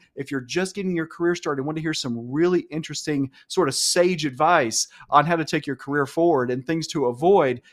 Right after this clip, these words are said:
check out that episode. But that was last week's episode. This is this week's episode, and it's about cloud. And to help me do this, again,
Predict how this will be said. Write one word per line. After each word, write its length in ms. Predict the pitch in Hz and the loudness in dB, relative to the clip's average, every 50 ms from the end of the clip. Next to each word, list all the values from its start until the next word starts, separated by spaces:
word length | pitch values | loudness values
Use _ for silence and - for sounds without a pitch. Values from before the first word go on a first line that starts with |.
| _ _ | _ _
check 380 | - - - 170 175 - - - - | -8 -2 -2 -2 -2 -2 -6 -4 0
out 260 | 139 139 147 143 - - _ - | 2 2 2 2 0 -6 _ -8
that 320 | 110 123 123 131 131 - - - | -2 2 2 2 2 0 -4 -6
episode. 680 | 113 123 - - 113 - - 117 95 80 71 69 _ _ _ - - _ | -6 -4 -4 -4 -6 -6 -6 -6 -8 -8 -10 -14 _ _ _ -20 -16 _
But 300 | - 196 175 - - - - _ _ _ _ | 4 6 6 6 2 -4 -16 _ _ _ _
that 220 | - 196 202 220 214 | 4 4 4 4 2
was 140 | 196 165 | 0 0
last 280 | 190 196 202 196 196 - | 2 2 2 0 -2 -4
week's 220 | 202 196 190 - | -6 -8 -4 -4
episode. 500 | 196 185 190 190 - 202 190 185 185 - - 123 | -4 -4 -4 -4 -2 0 2 2 2 0 -4 -12
This 340 | 123 123 170 190 185 - | -2 4 4 4 6 4
is 140 | - 165 147 | 0 -6 -4
this 240 | 139 165 175 170 - | 0 0 0 0 0
week's 220 | 170 160 - - | -2 -2 0 0
episode, 480 | 170 156 - 160 - - 151 156 160 160 - | 0 0 0 -2 -2 0 0 0 0 -2 -4
and 140 | 147 143 135 | -4 -4 -4
it's 140 | 131 - | -4 -4
about 560 | 139 113 113 104 107 143 143 147 139 - - - | -6 -6 -6 -2 2 4 6 6 4 2 -2 -8
cloud. 400 | - 151 135 131 110 95 95 95 - - - - - - | -4 0 0 2 2 0 -2 -6 -12 -20 -20 -20 -6 -2
And 100 | 196 208 165 | 0 2 4
to 100 | 175 165 | 2 2
help 420 | 165 143 - - - 226 269 277 277 | 2 -2 -6 -2 2 2 2 2 0
me 140 | 220 196 | -2 -4
do 260 | 170 151 185 202 196 170 | -2 0 0 2 2 0
this, 360 | 139 113 107 113 - - - _ - - - _ | -2 -4 -4 -6 -8 -10 -12 _ -20 -20 -6 _
again, 320 | - 180 175 214 196 190 | -2 0 2 2 0 0